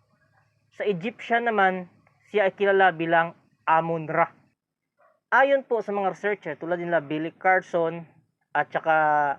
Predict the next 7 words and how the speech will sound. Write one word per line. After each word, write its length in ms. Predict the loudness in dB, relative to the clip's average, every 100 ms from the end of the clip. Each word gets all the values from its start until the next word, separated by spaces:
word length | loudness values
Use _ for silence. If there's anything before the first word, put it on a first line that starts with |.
| _ _ _ _ _
Graham 400 | -8 0 0 0
Hancock 480 | -2 0 2 2 0 _ _ _ _ _ _
at 60 | -8
saka 160 | -2 2
yung 260 | 2 0
author 380 | 0 -2 0 0
ng 520 | 2 2 4 2 0